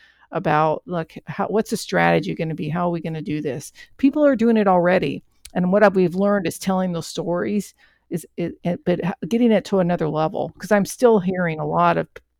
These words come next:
faxing and paper pushing, and we need to connect more so that physicians, we can chat with them, we can chat with the patients, all doing this, doing I T and not necessarily with paper anymore. So.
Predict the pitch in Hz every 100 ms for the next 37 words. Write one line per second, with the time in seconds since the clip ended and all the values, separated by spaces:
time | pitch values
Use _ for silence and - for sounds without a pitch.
0 | _ - 180 175 - 180 165 160 - _
1 | _ _ _ - - 190 165 175 165 -
2 | 160 160 160 - _ _ - 208 220 190
3 | - 190 185 190 - 170 160 151 - 170
4 | 165 185 170 208 - 208 202 196 185 165
5 | 160 - 185 - 175 - 214 214 170 175
6 | - 175 151 - - 190 185 185 170 -
7 | 170 170 165 _ _ _ _ 175 175 170
8 | 170 170 - - - _ _ _ _ _
9 | _ _ _ - 190 175 156 170 160 208
10 | 175 156 151 165 170 170 156 175 - 185
11 | 170 156 139 - - 165 - 147 135 123
12 | 131 123 - _ _ _ - 175